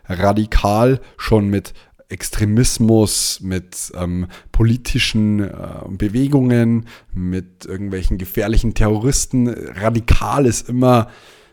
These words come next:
ist immer ein negativ konnotiertes Wort. Ich würde jetzt mal sagen, starke Veränderungen oder schnelle Veränderungen auch. Ich durfte tatsächlich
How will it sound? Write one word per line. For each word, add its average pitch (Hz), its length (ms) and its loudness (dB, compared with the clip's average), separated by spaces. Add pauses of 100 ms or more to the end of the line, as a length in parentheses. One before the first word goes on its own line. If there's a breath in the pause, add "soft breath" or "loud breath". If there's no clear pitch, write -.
(220 loud breath)
ist - 160 -4
immer 107 220 -2
ein 98 180 -2
negativ 104 500 -4
konnotiertes 87 760 -8
Wort. 104 320 0
Ich - 120 -6
würde 131 160 4
jetzt 113 120 0
mal 110 140 0
sagen, 101 320 2 (160 loud breath)
starke - 640 0
Veränderungen 147 720 0
oder 101 240 -4 (180 soft breath)
schnelle 98 400 -2
Veränderungen 117 640 -2
auch. 131 300 -4 (840)
Ich - 160 -6
durfte 147 300 2
tatsächlich 120 580 -4